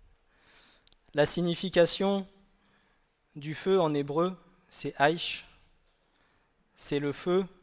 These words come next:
les flammes, le feu surnaturel, le feu pour cuire, rôtir ou sécher, le feu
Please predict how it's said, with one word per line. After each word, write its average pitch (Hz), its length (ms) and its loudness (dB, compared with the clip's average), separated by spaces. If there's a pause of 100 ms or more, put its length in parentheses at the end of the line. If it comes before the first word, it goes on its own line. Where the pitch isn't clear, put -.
(520)
les 147 140 -4
flammes, 165 480 2 (960)
le 160 160 -2
feu 175 180 -2
surnaturel, 165 840 2 (1200)
le 151 160 -2
feu 196 280 2
pour 175 260 -4
cuire, - 500 -4 (380)
rôtir 151 500 -2
ou 147 80 -8
sécher, 170 520 -4 (1300)
le 156 140 0
feu 202 440 2